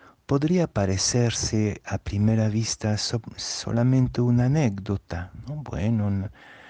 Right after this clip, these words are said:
se lo esperó, s-, nació, se lo reconoció,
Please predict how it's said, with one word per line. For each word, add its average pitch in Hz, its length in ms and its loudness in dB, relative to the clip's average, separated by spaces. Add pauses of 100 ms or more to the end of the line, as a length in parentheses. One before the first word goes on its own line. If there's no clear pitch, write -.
(180)
se 104 220 -2
lo 92 160 2
esperó, 123 1120 2
s-, - 340 -4
nació, 117 1300 2
se - 280 -6
lo 101 180 0
reconoció, 104 1160 -2